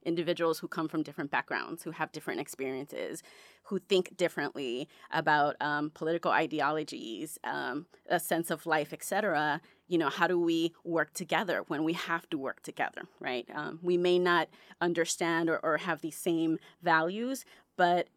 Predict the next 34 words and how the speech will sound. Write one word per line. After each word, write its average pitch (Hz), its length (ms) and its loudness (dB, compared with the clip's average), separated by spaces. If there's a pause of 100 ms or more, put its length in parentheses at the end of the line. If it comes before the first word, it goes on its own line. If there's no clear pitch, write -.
(100)
yeah, 220 180 4
I 180 100 8
get 185 300 -2
you, 131 100 -2 (240)
you 180 100 4
know, 175 180 4
or 165 80 6
I 165 140 8
understand 180 380 2
where 170 100 4
you're 165 80 0
coming 185 320 0
from. 117 360 -2
And 160 180 -6
so 160 520 2
with 160 380 -2 (400)
applying 180 520 4
theater, 170 760 0
um, 156 300 -4
applied 180 460 2
theater, 165 560 0 (360)
um, 156 260 0
theater 170 360 0
icebreakers, 156 920 -2 (140)
improvisation, 165 1400 0 (300)
uh, 170 200 2
theater 165 220 0
for 175 100 -10
social 156 340 -6
justice, 165 680 0
just - 180 -8
performance 170 560 0
in 156 120 -4
general 160 520 -2